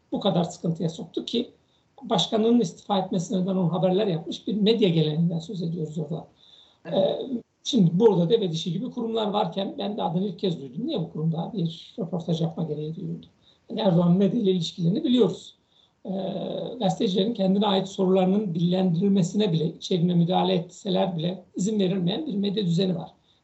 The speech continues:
Speaker 1: Yani gazeteci dediğiniz ellerine verilen soruları okuyan,
Speaker 2: Okuyor,
Speaker 1: perfora yapan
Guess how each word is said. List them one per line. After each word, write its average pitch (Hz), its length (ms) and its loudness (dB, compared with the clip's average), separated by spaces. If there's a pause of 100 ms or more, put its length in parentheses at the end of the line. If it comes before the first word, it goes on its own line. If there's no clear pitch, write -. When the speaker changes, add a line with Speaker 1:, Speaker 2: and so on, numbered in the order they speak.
Speaker 1:
Yani 185 260 -4 (340)
gazeteci 240 440 -2
dediğiniz 165 420 -2
ellerine 185 380 2
verilen 185 280 2
soruları 175 500 2
okuyan, 185 400 -2
Speaker 2:
Okuyor, 185 180 -6
Speaker 1:
perfora 233 200 2
yapan 240 340 -2